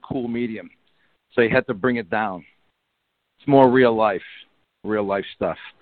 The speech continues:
Uh, not that wrestling isn't, but, you know, you, it's not over the top as much, you know, more subtlety involved. But j-, basically it's just being comfortable in front of the camera and just, uh,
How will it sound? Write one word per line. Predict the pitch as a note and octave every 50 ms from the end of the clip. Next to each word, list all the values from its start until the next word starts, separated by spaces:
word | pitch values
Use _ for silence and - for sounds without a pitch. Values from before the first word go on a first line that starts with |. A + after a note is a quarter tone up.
| _ - - _ _ _ _ _ _ -
Uh, | - G2 F#2+ F#2+ G2
not | G#2+ A#2 B2 A#2 -
that | A#2+ G#2+
wrestling | G#2 A2+ A2 - - - G#2 G#2 A2
isn't, | A#2+ C3+ C3+ A#2+ A2 A#2+ A2 G2+ -
but, | G#2+ G2+ G#2 G2 -
you | A#2 A2+
know, | G#2 G2 G2 G2 E2+
you, | G#2 A2 A2+ - -
it's | - C#3 B2+ B2+ B2 C3 A#2 - - C#3
not | C3+ B2+ B2
over | B2 B2 A2 A#2
the | F#2+ G2
top | _ - A2+ G#2+ G2 - -
as | F2+ - F#2+
much, | F#2 F2 E2+ _ - - -
you | - F#2
know, | F2+ F2 F2+
more | F#2+ A#2+ B2 B2+ B2 - - -
subtlety | C3 A2 A2+ A#2 - - G#2
involved. | G2 F2 D#2+ - F2 E2+ D#2+ D2+ _ _ _ _ _ _ _ _ _ _ _ _ _ _ _ _ _ _
But | - D#3+ -
j-, | - F#3 G3+ F3+ C#3+
basically | F3+ G3+ G#3 - - G3+ F3 F3
it's | E3+ D3+ -
just | E3+ D#3+ - - A#2+ -
being | C3 D#3 D#3+ E3 E3 E3 D#3+ D#3+ D#3+ D3+ D3+ C#3 -
comfortable | - D#3 D#3 - - D3+ C#3 D3+ D3+
in | C3+
front | - D3+ D#3 D3
of | C#3
the | C3
camera | - - D3 D3 D3+ D#3+ C#3+ G#2+ F2 - _ A2
and | A2 G#2 G2
just, | A#2 A2+ - - - _ - -
uh, | A#2 A2+ A2+ A2 A2 G#2+